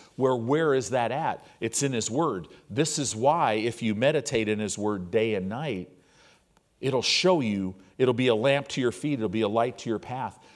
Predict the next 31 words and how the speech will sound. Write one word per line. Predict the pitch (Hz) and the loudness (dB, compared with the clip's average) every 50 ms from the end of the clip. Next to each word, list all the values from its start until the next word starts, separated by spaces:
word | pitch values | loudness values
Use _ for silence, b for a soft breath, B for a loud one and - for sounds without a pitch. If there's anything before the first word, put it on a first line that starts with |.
| b b | b b
It | b 156 160 143 | b -2 0 2
will | 160 151 143 131 | 4 2 2 2
literally | 135 160 175 175 180 156 143 127 | 2 2 2 2 2 0 0 -2
cause | - - 151 143 139 127 - | -4 -2 0 0 0 0 0
you | 139 139 139 | -4 -4 -4
to | - - 131 113 | -4 -2 -2 0
observe | 107 107 95 95 139 151 147 127 120 | 0 -2 -2 0 0 0 0 0 -2
yourself | 120 123 117 - - 131 120 101 - - 107 95 | -2 -2 -2 -2 0 2 0 0 0 -4 -6 -2
doing | 110 131 156 165 160 131 113 | 0 0 0 0 -2 -4 -2
the | 101 95 | -2 -2
word. | 90 92 87 82 80 71 - B B B B B | -2 -2 -4 -4 -6 -8 -12 B B B B B
It'll | 151 151 151 147 | 2 2 2 2
move | 139 135 135 156 175 180 156 160 | 2 2 0 2 2 2 0 0
you | 160 156 143 139 | -2 -2 -2 -2
into | 139 131 - - | -2 -4 -4 -6
being | 123 101 127 131 135 135 131 | -6 -4 -4 -4 -4 -4 -6
a | 95 110 | -6 -6
doer | 104 92 90 85 127 147 160 165 151 131 107 92 | -8 -8 -6 -4 0 0 2 2 2 2 2 0
of | 90 87 76 76 | 0 -2 -2 -4
the | 92 82 | -6 -6
word. | 78 78 71 76 - - - _ _ _ _ _ _ b b b b b b b | -6 -6 -10 -12 -14 -18 -20 _ _ _ _ _ _ b b b b b b b
So | b - - - - 151 139 143 | b -2 0 2 4 4 2 2
many | 147 156 160 156 | 0 -2 -4 -6
Christians | 151 - - - 170 156 - - - - 113 95 90 90 87 85 - - - b b b b b b b b | -8 -8 -6 -6 -6 -4 -6 -8 -8 -6 -4 -4 -4 -4 -4 -4 -6 -6 -8 b b b b b b b b
in | 107 107 101 101 101 | 0 0 0 0 2
this | 104 131 139 - - | 2 4 6 4 4
time, | - - - 156 147 147 147 117 92 92 85 78 78 76 _ b b b b b b b b | 2 0 -4 -6 -4 -4 -4 -6 -6 -8 -10 -12 -14 -16 _ b b b b b b b b
it's | 104 - - - | -4 -2 -2 0
like | 117 107 117 113 - - | 2 0 0 0 0 0
they're | 120 113 110 | 0 0 2
asleep. | 104 98 - - - - 107 107 110 101 85 80 - - | 2 2 0 0 0 -2 -2 -4 -6 -6 -8 -12 -16 -20